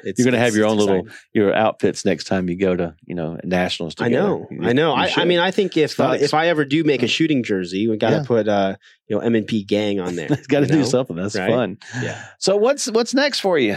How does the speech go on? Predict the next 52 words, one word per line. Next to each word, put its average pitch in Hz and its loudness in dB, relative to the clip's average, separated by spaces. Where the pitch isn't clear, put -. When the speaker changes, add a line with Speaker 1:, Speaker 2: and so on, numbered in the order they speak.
Speaker 2:
Sounds 147 0
like 151 2
you 127 2
got 135 2
a 123 -4
family 143 2
in 143 0
plan 147 0
for 151 0
one 139 0
day 139 2
in 147 0
the 135 0
future, 143 0
and 147 2
just 120 0
keep 135 0
on, 131 -2
you 120 0
know, 107 4
if 113 0
you, 131 0
there's, 139 0
Vortex 160 0
has 117 0
a 98 2
lot 95 2
of 78 -2
employees. 55 -14
Speaker 1:
Yes. 139 -2
Speaker 2:
Has 143 2
a 131 2
lot 127 4
of 143 2
different 123 2
div- 98 2
Speaker 1:
Four 139 2
hundred 139 0
and 113 -4
fifty. - -4
Speaker 2:
Yes, 101 0
it's 95 -6
a 101 0
lot. 87 0
It - -2
has 123 0
a 113 2
lot 120 4
of 139 0
different 139 0
divisions. 104 -4
Speaker 1:
Yep. - -2